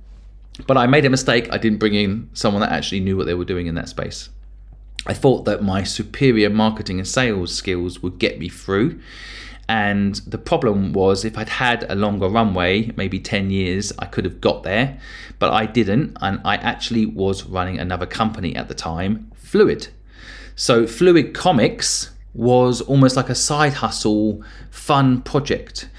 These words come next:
So I was learning something very complicated, turning a comic book into a movie or distribution of a comic book and so on, part-time. And, and that, that's where, um, you know, one of the many mistakes that I made.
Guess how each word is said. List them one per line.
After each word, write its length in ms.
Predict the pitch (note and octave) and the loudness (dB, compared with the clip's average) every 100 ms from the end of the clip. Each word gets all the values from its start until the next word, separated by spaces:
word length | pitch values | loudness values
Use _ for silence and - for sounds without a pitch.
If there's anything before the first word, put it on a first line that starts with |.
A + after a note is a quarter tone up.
| - - | -20 -6
So 180 | - B2+ | 2 4
I 40 | |
was 180 | B2 B2 | 4 4
learning 340 | C#3+ D3+ C#3+ | 6 6 6
something 460 | C3 C3 A#2 A#2 G#2+ | 4 4 2 2 2
very 400 | - D#3 D#3 C3+ | 2 0 4 4
complicated, 920 | - G#2 G#2+ G#2+ F#2 - C3 - - | 4 -2 -2 0 0 0 -2 -4 -16
turning 280 | - G2 F2+ | -10 -6 -6
a 40 | |
comic 280 | F2+ F#2 - | -6 -6 -6
book 140 | F#2 F#2 | -6 -6
into 200 | F2+ F2+ | -4 -4
a 40 | |
movie 460 | F2+ F2+ G2+ A2+ - - - | -2 -2 -2 -4 -6 -14 -10
or 100 | F#2 | -8
distribution 600 | G2 - F2 F#2+ - - | -8 -6 -4 -4 -6 -10
of 100 | F#2+ | -10
a 60 | |
comic 260 | - F#2+ - | -6 -6 -2
book 240 | - - | 0 0
and 140 | F#2+ F#2 | -4 -4
so 260 | F#2 F#2 | -2 0
on, 220 | F#2+ A2+ - - - - - - - | 0 -2 -4 -14 -20 -20 -20 -16 -8
part-time. 1080 | - - C#3+ C3+ - C3 A#2 F#2 F#2 B2+ - - - - - - - | -2 2 4 2 -4 -2 0 0 -2 -4 -6 -20 -20 -20 -20 -16 -4
And, 440 | A2 A#2 A#2 A#2 A2 - | 2 4 4 2 0 -4
and 140 | G#2 | 0
that, 180 | A2 A2 | 0 2
that's 320 | A#2+ - - | -2 -2 0
where, 500 | G#2+ G#2 G2+ G2 - - | 4 6 4 2 -4 -4
um, 540 | G2 G2 F#2+ F#2+ - | 0 0 0 -2 -2
you 100 | A2+ | -2
know, 120 | F#2+ F2+ | 0 2
one 160 | G#2 | 2
of 80 | G2 | 0
the 80 | F#2+ | 0
many 160 | G2 | 0
mistakes 320 | F#2+ F#2+ - - | 0 0 -2 -2
that 100 | F#2+ | -4
I 60 | |
made. 360 | G#2+ F#2 C#2+ | -2 -2 -4